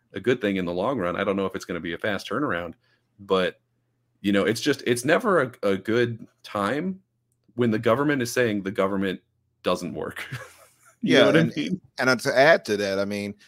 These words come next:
Speaker 2: I mean, and by the way, unless one of these brothers, our British brothers, A J H, Abdel, or,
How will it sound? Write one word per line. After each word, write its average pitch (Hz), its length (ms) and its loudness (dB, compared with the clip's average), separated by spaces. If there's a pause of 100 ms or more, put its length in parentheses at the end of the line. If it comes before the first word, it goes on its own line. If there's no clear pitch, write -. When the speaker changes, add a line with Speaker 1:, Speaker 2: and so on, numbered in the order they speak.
(100)
Speaker 2:
I - 60 0
mean, 160 240 4
and 120 160 -4
by 135 140 8
the 113 60 4
way, 92 260 -4
unless 127 480 2 (100)
one 127 240 -2
of 120 60 -2
these 123 240 0
brothers, 107 420 -2
our 113 100 2
British 110 280 -2
brothers, 101 320 -2
A 113 160 -2
J 113 220 -2
H, 107 360 -4
Abdel, 110 680 0
or, 92 240 -6